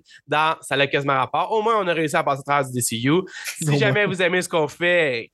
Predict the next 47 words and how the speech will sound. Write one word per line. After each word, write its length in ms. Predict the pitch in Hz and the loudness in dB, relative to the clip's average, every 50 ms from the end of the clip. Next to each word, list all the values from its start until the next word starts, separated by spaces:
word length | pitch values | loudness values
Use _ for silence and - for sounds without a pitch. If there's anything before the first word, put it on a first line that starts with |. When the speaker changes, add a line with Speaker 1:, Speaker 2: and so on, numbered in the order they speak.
| _ 117 | _ 0
Speaker 1:
vous, 160 | 123 131 139 - _ | 0 0 0 -2 _
checkez-nous 340 | - 170 160 175 175 185 180 | -2 0 0 2 0 0 0
sur 140 | - 170 | 2 2
YouTube 380 | 156 156 147 143 - 175 170 160 160 - | 2 2 2 2 2 0 0 0 0 0
ou 160 | 170 165 170 | 0 2 2
sur 240 | 165 - 156 147 131 | 2 0 0 -2 0
Spotify 460 | - - 151 143 135 123 147 151 156 - - | 0 0 0 0 0 2 2 0 0 0 -2
ou 140 | 151 156 151 | -2 -2 -2
sur 260 | - - 143 127 120 - _ _ | 0 0 -2 -2 -2 -6 _ _
Apple 280 | - 131 135 123 139 139 | 0 0 0 2 0 0
Podcasts 480 | 135 135 120 - - 143 147 151 143 - _ | 2 0 0 2 2 2 2 2 0 -4 _
ou 200 | 120 135 135 139 | 0 0 0 2
sur 380 | 135 - - 135 127 127 123 120 - - - - - - - | 0 0 0 2 2 2 0 -2 -4 -10 -12 -12 -12 -4 -2
à 120 | - 123 | -2 -2
peu 80 | 131 123 | 0 0
près 120 | 127 147 | 0 2
n'importe 240 | 147 143 139 139 135 | 2 2 2 2 0
qu'est-ce 120 | 127 123 - | -2 -2 0
qui 80 | - | 0
existe. 500 | 123 110 107 110 143 151 147 - - - | 0 0 2 2 2 4 4 2 -2 -2
En 80 | 110 113 | -4 0
fait, 120 | - 147 | 0 -2
c'est 60 | - | 0
pas 100 | - 135 | 2 0
vrai. 160 | 107 98 90 92 | 2 2 0 0
Juste 180 | - 180 160 | 0 -2 0
sur 80 | - 147 | 0 0
YouTube, 300 | 143 131 - - 127 117 | 0 0 0 -2 -4 0
podcast, 400 | 113 110 104 - 117 113 113 - | -2 -2 0 0 0 -2 0 0
whatever. 220 | 101 92 - - 113 | 0 0 0 0 0
C'est 100 | 120 123 | 0 2
juste 120 | 120 113 - | 0 2 2
ce 60 | 117 | 0
qu'on 280 | 110 104 73 78 - - | 0 2 0 0 -2 -2
est. 60 | - - - - 233 - _ | 0 -2 0 -2 -2 -4 _
Puis 160 | - 208 180 | -2 -2 0
techniquement, 840 | - 247 285 311 - - 220 208 190 - 147 151 147 135 131 127 123 - - _ - | 2 4 4 4 4 2 -2 -4 -4 -2 0 0 2 2 2 2 0 -2 -4 _ 0
on 120 | 151 165 | 0 0
se 120 | 160 - 151 | 2 2 0
revoit 340 | 143 135 135 143 156 160 | 0 0 2 2 2 4
la 120 | 160 165 165 | 2 2 0
semaine 180 | - 180 160 | -2 -6 -4
prochaine, 320 | 147 151 143 135 - 170 165 | 0 -2 0 0 0 -2 0
probablement 720 | - 262 269 262 262 240 226 220 202 196 196 190 190 190 | 0 0 2 2 2 2 2 2 2 2 0 0 0 0
live 400 | 185 180 170 170 170 170 170 156 | 0 0 2 2 2 0 -2 -6
samedi 340 | 143 - 175 165 165 151 147 | -2 -2 0 0 0 -2 -2
prochain 440 | - 151 139 131 - 151 147 151 | 0 0 0 2 2 2 2 2